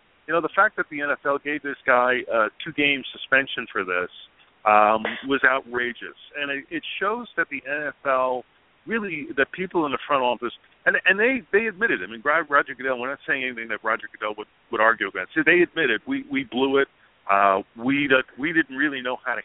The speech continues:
handle, how to respond to these issues." So they bring in Lisa Friel. And my, my question about Lisa Friel is, you know, she, I know there's a lot of people that I've spoken to who felt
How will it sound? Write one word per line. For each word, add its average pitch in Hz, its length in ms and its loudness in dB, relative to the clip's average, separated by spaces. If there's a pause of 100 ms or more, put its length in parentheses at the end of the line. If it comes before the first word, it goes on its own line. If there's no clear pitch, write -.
handle, 104 280 -10
how 104 100 -8
to 104 100 -8
respond 117 460 -4
to - 40 -20
these 104 180 -8
issues." 98 440 -10
So 151 100 4
they 165 140 2
bring 185 240 -2
in 165 160 -4
Lisa 170 260 -10 (160)
Friel. 117 300 2 (380)
And 151 120 2
my, 240 160 4 (160)
my 220 120 -6
question 175 400 -4
about 139 120 -6
Lisa 135 380 -14
Friel 139 260 -4
is, 113 140 -8
you 156 60 -12
know, 156 140 -14
she, 180 220 -14
I 151 80 2
know 180 300 -4 (460)
there's 160 120 -2
a 175 60 -2
lot 190 240 6
of - 80 -8
people 156 260 -10
that 147 80 2
I've 143 240 4
spoken 151 300 -10 (100)
to 151 300 -10
who 143 240 -10 (120)
felt 135 180 -4